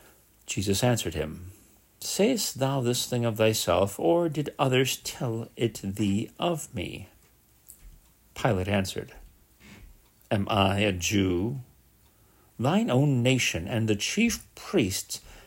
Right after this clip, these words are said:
have delivered thee unto me. What hast thou done?" Jesus answered, "My kingdom is not of this world.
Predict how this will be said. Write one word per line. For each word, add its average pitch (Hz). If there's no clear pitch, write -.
have 120
delivered 151
thee 170
unto 190
me. 95
What 131
hast 123
thou 107
done?" 87
Jesus 95
answered, -
"My 143
kingdom 95
is 120
not 151
of 131
this 160
world. 85